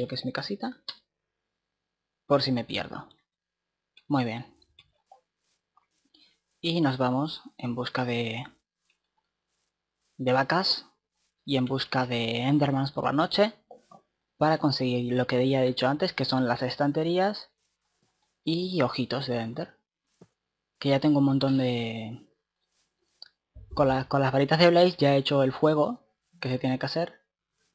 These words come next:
Y nada, ya lo tengo todo ahí hecho, preparado. Muy bien. Y una cosita que quería comentar, que la verdad que estoy muy contento porque estoy subiendo rápidamente de suscriptores.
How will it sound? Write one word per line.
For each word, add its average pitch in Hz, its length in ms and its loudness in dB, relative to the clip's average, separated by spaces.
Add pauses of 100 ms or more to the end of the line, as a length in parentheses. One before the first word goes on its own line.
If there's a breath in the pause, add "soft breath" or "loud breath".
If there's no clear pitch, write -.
(420)
Y 135 100 0
nada, 127 240 -2
ya 131 120 -2
lo 127 120 -2
tengo 127 220 -4
todo 123 220 -2
ahí 113 180 -2
hecho, 110 340 -10 (180)
preparado. 131 600 -4 (260)
Muy 131 140 -4
bien. 240 260 -6 (1400 loud breath)
Y 226 220 8
una 208 160 10
cosita 180 220 6
que 165 100 10
quería 147 200 6
comentar, 156 340 8
que 185 80 4
la 147 60 8
verdad 147 160 4
que 165 80 0
estoy 156 260 0
muy 160 320 2
contento 165 540 0
porque 131 500 2
estoy 135 220 0
subiendo 151 400 4
rápidamente 139 520 4
de 139 80 4
suscriptores. 147 640 0